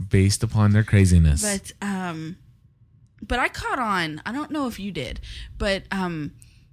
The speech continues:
Speaker 2: w-, with Addison looking for, with Addison looking for her file and being mad at Naomi all day. And, um, I really kinda caught on to the fact that she felt like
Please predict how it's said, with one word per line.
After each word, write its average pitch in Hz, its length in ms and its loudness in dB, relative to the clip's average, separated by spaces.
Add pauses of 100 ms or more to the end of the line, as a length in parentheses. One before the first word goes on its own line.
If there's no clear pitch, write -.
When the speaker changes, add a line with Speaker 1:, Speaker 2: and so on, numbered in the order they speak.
(200)
Speaker 2:
w-, 214 160 -8
with 233 220 2
Addison 294 460 -2
looking 220 360 -6
for, 185 680 -4 (380)
with 202 180 -8
Addison 285 380 -6
looking 226 320 -8
for 190 640 -6
her 202 160 0
file 139 540 -4 (540)
and 190 140 -2
being 208 260 -2
mad 190 240 0
at 202 100 -8
Naomi 170 460 -4
all 143 140 -6
day. 117 480 -10 (560)
And, 180 400 -6
um, 180 280 -8
I 262 140 -4
really 285 680 -8
kinda 214 280 -4
caught 196 280 -6
on 196 140 -4
to 202 120 -8
the 190 140 -10
fact 170 320 -8
that 175 180 -10
she 226 200 -6
felt 214 280 -8
like 175 320 -6